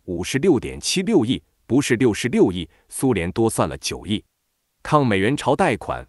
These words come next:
为九点八六亿，而算作了十九亿。那么，这个差额是怎样出现的呢？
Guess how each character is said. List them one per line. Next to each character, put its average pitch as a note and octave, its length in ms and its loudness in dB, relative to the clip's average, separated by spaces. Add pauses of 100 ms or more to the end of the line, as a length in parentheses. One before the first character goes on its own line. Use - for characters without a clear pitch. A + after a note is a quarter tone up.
为 G2+ 180 0
九 B2+ 260 2
点 D#2 200 -4
八 D#3 220 2
六 F3+ 200 2
亿， C3 180 -2 (260)
而 G#2+ 140 0
算 B2 300 0
作 G#2 160 -2
了 D2 100 -6
十 C3+ 240 -2
九 - 240 -10
亿。 F#2+ 160 -8 (1300)
那 G#2+ 160 -2
么， D#2+ 220 -6 (440)
这 A#3 160 2
个 C#3 120 2
差 F#3+ 280 0
额 C3+ 240 4
是 C#3+ 200 0
怎 - 260 -8
样 E3+ 180 2
出 C#3 220 -2
现 A2+ 240 2
的 F2 120 -8
呢？ D#2 160 -12